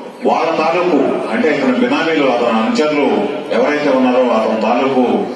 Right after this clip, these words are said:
ఆ లారీలు ఎటువంటి అనుమతులు లేకుండా వస్తుంటే పదిహేను లారీలను పట్టుకొని ఆ రోజున కూడా మళ్ళా ఇసుక దొంగతనం కిందను ఓట్ల కింద కేసు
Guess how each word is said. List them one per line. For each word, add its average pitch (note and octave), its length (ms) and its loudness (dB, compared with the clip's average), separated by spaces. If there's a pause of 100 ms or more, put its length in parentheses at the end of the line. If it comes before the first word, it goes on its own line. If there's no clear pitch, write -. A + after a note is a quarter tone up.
(200)
ఆ G3+ 140 0
లారీలు G3 460 2 (520)
ఎటువంటి G3 400 2
అనుమతులు E3 480 2
లేకుండా C#3+ 320 2
వస్తుంటే C#3 360 0
పదిహేను B3 380 2
లారీలను D4 440 0
పట్టుకొని C3+ 720 0 (640)
ఆ B2 120 0
రోజున E3+ 380 2
కూడా C#3+ 140 0
మళ్ళా B2+ 320 0 (1700)
ఇసుక F3 240 0
దొంగతనం - 500 0
కిందను G#3 760 0 (200)
ఓట్ల - 320 0
కింద A2+ 340 0
కేసు A#2 320 0